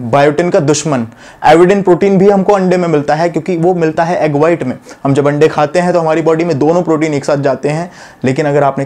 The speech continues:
कच्चे अंडे खाए हैं तो एविडिन क्या करता है, बायोटिन का एब्जॉर्प्शन ब्लॉक कर देता है, बायोटिन की डाइजेशन ब्लॉक कर देता है, उसके साथ जुड़ के, उसके साथ बाइंड होके बायोटिन को वो पकड़ लेता है और उसका एब्जॉर्प्शन नहीं हो पाता है। तो बायोटिन डेफिशिएंसी वैसे तो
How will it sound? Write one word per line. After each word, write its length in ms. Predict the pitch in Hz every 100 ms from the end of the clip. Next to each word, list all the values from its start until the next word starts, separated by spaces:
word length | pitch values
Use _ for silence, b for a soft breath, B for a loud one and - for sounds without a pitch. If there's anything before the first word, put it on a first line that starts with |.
| 135
कच्चे 320 | 123 - 196
अंडे 260 | 190 175
खाए 260 | 160 139 123
हैं 160 | 113 110
तो 140 | 135 -
एविडिन 380 | 135 151 175 175
क्या 160 | 165
करता 260 | 151 143 156
है, 240 | 165 151
बायोटिन 380 | 117 139 160 170
का 140 | 170 165
एब्जॉर्प्शन 520 | 131 147 147 185 175
ब्लॉक 240 | 170 180
कर 120 | 170
देता 260 | 135 120 117
है, 180 | 113 110 B B
बायोटिन 460 | 120 143 165 185 180
की 80 | 175
डाइजेशन 500 | 147 143 147 202 156
ब्लॉक 260 | 185 202
कर 120 | 196
देता 260 | 151 131 123
है, 200 | 113 113 - - B B
उसके 260 | 143 -
साथ 140 | 170 190
जुड़ 280 | 139 160 165
के, 200 | 131 110 - _ _ _ - B -
उसके 240 | 147 165
साथ 220 | 156 175
बाइंड 300 | 135 151 175
होके 300 | 147 127 120 113 _ _ - B B
बायोटिन 440 | 143 151 170 196
को 100 | 196
वो 100 | 202 220
पकड़ 340 | - 170 196
लेता 340 | 202 190 190
है 260 | 180 185 196 -
और 120 | 160
उसका 200 | 156 180
एब्जॉर्प्शन 380 | 156 143 143 196
नहीं 240 | 170 170
हो 100 | 156
पाता 280 | 139 117 113
है। 180 | 110 117 - B B -
तो 60 |
बायोटिन 420 | 120 135 143 147 156
डेफिशिएंसी 460 | 143 143 147 135
वैसे 260 | 147 143 151
तो 200 | 165